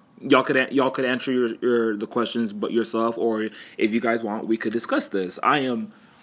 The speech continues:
I am an open book. Y'all could just go ahead and hit me up in my links or whatever. Hit me up wherever, wherever. If I see your message, I will respond. I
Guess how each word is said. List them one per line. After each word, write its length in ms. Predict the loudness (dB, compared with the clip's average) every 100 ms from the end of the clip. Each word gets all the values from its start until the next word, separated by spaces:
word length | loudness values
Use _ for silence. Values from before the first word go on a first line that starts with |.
| -6 0
I 80 |
am 160 | 2 0
an 80 | 0
open 300 | 0 0 0
book. 260 | 0 0
Y'all 160 | 0 0
could 160 | -2 -2
just 200 | -2 2
go 200 | 0 0
ahead 260 | -2 -2
and 80 | 0
hit 180 | 0 0
me 140 | 0
up 100 | 0
in 80 | -2
my 120 | -4
links 340 | -2 -2 -2 -2
or 80 |
whatever. 560 | -2 -2 -2 0 0 -2 -8 -20 -8
Hit 160 | 0 2
me 100 | 4
up 100 | 4
wherever, 580 | 4 4 2 0 0 2
wherever. 360 | 2 2 2 0
If 160 | 0
I 80 | -2
see 180 | 0 2
your 140 | 2
message, 440 | 2 -2 0 0 0
I 120 | -2
will 200 | 2 2
respond. 600 | 2 -2 -4 -8 -8 -10 -6
I 260 | -4 -4